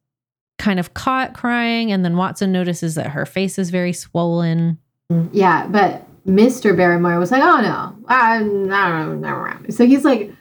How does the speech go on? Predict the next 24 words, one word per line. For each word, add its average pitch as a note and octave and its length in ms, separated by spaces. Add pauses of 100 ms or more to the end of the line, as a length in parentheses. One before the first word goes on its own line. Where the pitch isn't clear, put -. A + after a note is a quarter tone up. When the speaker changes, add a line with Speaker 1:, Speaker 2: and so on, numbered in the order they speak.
(560)
Speaker 2:
lying, F3+ 1000 (680)
but F3+ 180
clearly A3 460
she G#3+ 180
was F3+ 160
crying. F#3 680
Speaker 1:
Right, C3+ 360
yeah, D#3 280
but D#3 120
Speaker 2:
So - 40
Speaker 1:
he A#3+ 100
doesn't G3+ 320
want D#3 320
them C3 160
to - 120
know D#3 400
why C#3 360
or B2 340 (220)
that - 160
she's E3+ 240
even G#2+ 200
upset - 500
at C3 180
all, C2+ 280